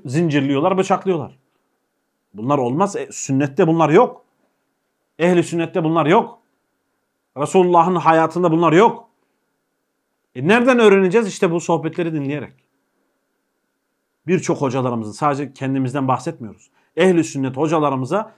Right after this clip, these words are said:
sahip çıkıp dinleyerek. Ya kardeşim okumuyorsun. Kardeşim bir ilim meclisine gitmiyorsun. Bari dinle. Bari öğrenmek için, dinini öğrenmek için biraz çaba sarf et. Şimdi kardeşlerim,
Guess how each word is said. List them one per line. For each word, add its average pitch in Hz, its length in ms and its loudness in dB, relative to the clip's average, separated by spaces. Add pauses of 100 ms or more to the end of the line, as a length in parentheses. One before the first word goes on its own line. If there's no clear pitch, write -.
sahip 156 500 2
çıkıp 156 280 -6
dinleyerek. 135 540 -2 (720)
Ya 151 140 -2
kardeşim 170 420 -4
okumuyorsun. 196 520 -2 (1000)
Kardeşim 175 540 -4
bir 190 80 0
ilim 185 260 2
meclisine 180 360 2
gitmiyorsun. 170 480 -2
Bari 180 260 4
dinle. 165 460 -2 (400)
Bari 180 220 4
öğrenmek 175 480 2
için, 170 280 -2
dinini 170 380 4
öğrenmek 214 400 2
için 196 320 -4 (180)
biraz 196 280 2
çaba 185 220 2
sarf - 280 0
et. - 80 -20 (1700)
Şimdi 220 240 2
kardeşlerim, 170 680 2